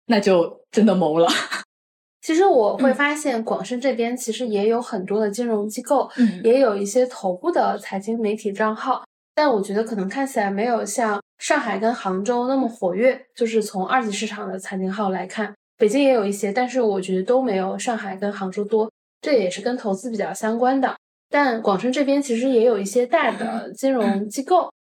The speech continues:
Speaker 2: 我先说一个我的观察啊，
Speaker 1: 嗯。
Speaker 2: 我觉得很多，尤其是在M C N的人，三十岁以后就没有以后了。
Speaker 1: 是的。
Speaker 2: 这个是我的一个观察，要么就是在做微商跟卖保险，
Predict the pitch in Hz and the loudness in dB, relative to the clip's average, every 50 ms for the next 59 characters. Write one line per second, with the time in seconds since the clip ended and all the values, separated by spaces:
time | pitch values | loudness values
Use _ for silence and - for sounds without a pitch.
0 | _ _ 226 208 202 285 339 339 - 381 370 311 254 226 277 269 240 220 208 - | _ _ 0 0 2 4 2 4 4 4 4 4 2 4 4 4 4 4 4 2
1 | 202 208 196 - 226 233 262 285 - - - - - - - - 269 262 226 202 | 0 -4 -2 0 0 0 0 -2 -4 -6 -10 -10 -10 -10 -4 2 4 4 4 2
2 | - - - - - 220 208 214 247 311 320 285 233 196 190 190 214 226 233 233 | 0 -6 -2 2 2 2 4 4 2 2 2 2 -2 -2 -2 2 4 4 6 6
3 | 240 233 226 214 220 220 - 240 233 254 254 277 262 208 190 185 196 214 - - | 6 4 4 2 2 2 0 -2 -2 -2 0 0 0 0 0 -2 -2 -4 -2 0
4 | 269 269 277 277 269 247 202 196 190 202 220 226 - - _ _ _ _ _ _ | 0 2 2 2 2 0 0 0 -2 -4 -6 -8 -12 -16 _ _ _ _ _ _
5 | _ - - 311 311 320 311 294 311 330 311 269 208 202 - - 254 226 208 214 | _ -4 0 2 2 2 2 0 0 0 0 0 0 -2 -2 0 0 0 0 0
6 | 240 220 202 190 208 254 294 277 214 - - - 302 285 233 190 190 - - _ | 0 0 0 2 2 2 2 0 -2 -4 -4 0 2 2 2 2 -2 -8 -14 _
7 | _ _ _ _ _ _ - - - 277 240 190 165 196 - _ _ _ _ _ | _ _ _ _ _ _ -8 -2 2 2 2 2 2 -4 -8 _ _ _ _ _
8 | _ _ - 339 320 302 302 330 311 269 233 202 185 180 180 190 202 208 208 240 | _ _ -2 0 0 2 2 2 4 4 4 4 4 2 2 2 0 0 2 2
9 | 240 254 294 294 - - 208 185 - 262 294 302 285 254 226 240 233 233 220 226 | 2 2 0 -2 -4 -4 -4 -4 0 0 0 2 2 0 0 0 0 -2 0 0
10 | 226 208 202 190 190 202 202 - 247 247 226 208 196 185 180 220 226 233 247 254 | 0 0 0 -2 -2 -4 -6 0 2 4 4 4 4 2 0 2 2 2 2 2
11 | - 285 247 233 233 233 233 240 240 240 - 240 233 233 226 233 240 262 254 233 | 2 0 2 2 2 0 -2 -4 -4 0 2 2 2 2 2 0 2 2 2 2
12 | 202 208 202 175 170 185 240 240 - - 226 196 180 - - | 2 0 0 0 0 0 0 -2 -2 0 0 0 0 -2 -6